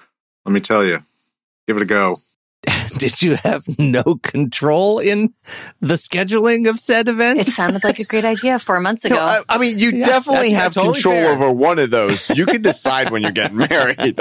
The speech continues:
Speaker 4: okay? Album release, release date, I don't know, <laughs> okay?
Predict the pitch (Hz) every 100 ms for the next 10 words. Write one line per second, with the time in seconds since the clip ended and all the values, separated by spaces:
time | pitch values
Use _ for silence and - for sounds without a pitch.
0 | 147 147 143 139 135 - - - - 151
1 | 170 180 170 156 151 160 156 - - -
2 | - 135 139 156 - 160 160 131 131 123
3 | 110 104 - - - - 127 131 - 143
4 | 127 233 247